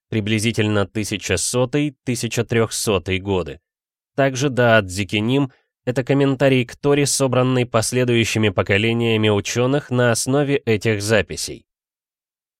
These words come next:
Глава восьмая. Великий эксперимент. Тысяча девятьсот девяносто восьмой, две тысячи первый.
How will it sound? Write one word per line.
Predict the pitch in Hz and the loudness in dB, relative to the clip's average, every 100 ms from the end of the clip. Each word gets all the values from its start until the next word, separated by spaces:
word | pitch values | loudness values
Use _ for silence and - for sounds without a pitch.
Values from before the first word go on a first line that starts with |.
| _ _ _ _ _ _ _ _ _ _ _ _ _ _ _ _ _ _ | _ _ _ _ _ _ _ _ _ _ _ _ _ _ _ _ _ _
Глава | 107 101 143 170 | -6 2 4 4
восьмая. | 165 160 135 123 92 78 - _ _ _ _ | 2 0 2 2 2 -2 -10 _ _ _ _
Великий | 104 98 120 156 135 151 151 - | -6 -2 0 -2 -2 -2 -2 0
эксперимент. | 117 - - 107 107 101 85 67 - _ _ _ _ _ _ _ _ _ _ - | 0 0 0 0 2 0 -2 -6 -18 _ _ _ _ _ _ _ _ _ _ -6
Тысяча | 143 143 139 | -4 -2 0
девятьсот | 117 120 120 135 104 | 2 0 0 -2 0
девяносто | 107 107 104 - 95 | 0 2 2 0 0
восьмой, | 87 - 117 143 - _ _ 95 | -2 -2 -2 -2 -4 _ _ -6
две | 110 131 | -2 -2
тысячи | 117 101 101 104 | -2 -2 -2 -4
первый. | - 104 85 60 - | -2 0 0 -2 -18